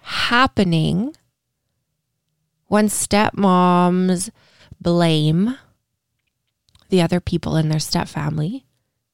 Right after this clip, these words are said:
for how they're feeling? They're literally,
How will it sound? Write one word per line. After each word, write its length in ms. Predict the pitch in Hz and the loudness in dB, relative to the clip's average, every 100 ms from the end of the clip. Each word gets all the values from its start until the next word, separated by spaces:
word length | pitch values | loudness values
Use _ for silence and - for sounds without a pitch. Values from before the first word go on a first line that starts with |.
| _ | _
for 140 | 190 | -6
how 180 | 175 156 | -4 -2
they're 140 | 170 | -4
feeling? 520 | 160 - - - - - _ _ _ _ _ _ _ _ _ _ _ _ _ _ _ _ _ _ _ _ _ _ _ _ _ _ _ _ _ | -4 -4 -4 -4 -10 -12 _ _ _ _ _ _ _ _ _ _ _ _ _ _ _ _ _ _ _ _ _ _ _ _ _ _ _ _ _
They're 160 | 214 214 | 0 2
literally, 1040 | 202 208 262 302 269 185 160 160 170 269 | 2 4 4 4 4 2 0 -2 -2 -4